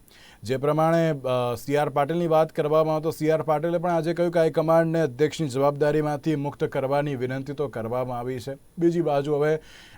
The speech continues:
ગુજરાતના પ્રદેશ અધ્યક્ષ કોણ બને છે, તેને લઈને પણ ચર્ચા વિચારણા અત્યારે હાલ તો તરા-, તમામ લોકો કરી રહ્યા છે. પણ ખબર જ છે કે કોણ,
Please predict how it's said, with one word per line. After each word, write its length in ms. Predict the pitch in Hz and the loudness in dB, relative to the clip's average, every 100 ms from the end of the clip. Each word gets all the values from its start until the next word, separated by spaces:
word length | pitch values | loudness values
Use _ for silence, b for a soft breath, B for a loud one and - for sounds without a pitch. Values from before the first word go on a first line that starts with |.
| - | -12
ગુજરાતના 520 | 113 110 139 143 143 | -10 0 0 0 -4
પ્રદેશ 380 | 113 113 131 123 | -4 -2 -2 -4
અધ્યક્ષ 420 | 110 95 143 - | -8 -2 -2 -2
કોણ 220 | - 151 | -2 0
બને 280 | 147 147 147 | 0 0 -2
છે, 160 | 135 135 | -4 -4
તેને 260 | 120 120 | -4 -4
લઈને 220 | 123 135 143 | -2 -2 -2
પણ 180 | 156 | -4
ચર્ચા 320 | 151 151 131 147 | -4 -4 -2 -4
વિચારણા 440 | 143 135 151 151 | -4 -4 -2 -2
અત્યારે 260 | 139 147 143 | -2 -2 -2
હાલ 100 | 143 | 0
તો 240 | 151 151 | 0 0
તરા-, 320 | 135 143 139 | 0 -2 -2
તમામ 380 | 117 139 143 151 | -2 -2 0 0
લોકો 460 | 139 147 143 156 147 | 0 0 2 0 0
કરી 320 | - 135 147 | -2 -2 0
રહ્યા 240 | 147 147 | 2 0
છે. 160 | 135 156 | -2 -6
પણ 340 | - 185 190 | -2 0 0
ખબર 480 | - - 220 226 226 | 0 2 6 6 6
જ 40 | |
છે 260 | - 208 208 214 B B B B B - | 4 2 0 -2 B B B B B 2
કે 440 | 185 196 196 190 190 - _ _ - _ | 6 6 6 4 2 -4 _ _ -20 _
કોણ, 400 | - 175 180 190 | 2 6 6 4